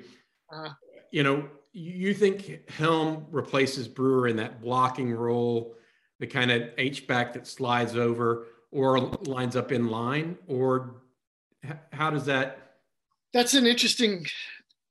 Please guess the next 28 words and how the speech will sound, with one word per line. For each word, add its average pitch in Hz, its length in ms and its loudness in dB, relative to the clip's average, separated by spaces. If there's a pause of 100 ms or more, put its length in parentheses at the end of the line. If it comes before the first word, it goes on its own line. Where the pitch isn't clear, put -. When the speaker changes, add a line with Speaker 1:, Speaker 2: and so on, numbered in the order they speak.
Speaker 1:
conversation. 214 560 2
May 190 120 4
have 185 180 2
to 185 80 -8
be 170 140 2
a 156 60 2
video 165 420 0
after 156 280 -6
we 156 120 -2
look 156 200 -4
into 160 200 -4
it 165 100 -10
more, 151 240 -6
but 143 260 -8 (420)
I 165 80 -4
think 220 220 -2
they 196 140 0
might 175 420 -4
make 175 260 -6
the 180 80 -6
inline 165 460 -6
position 160 480 -6
more 156 200 -4
of 151 60 -6
the 147 60 -8
blocker 151 600 -10 (260)
at 175 80 -12
times 180 540 -10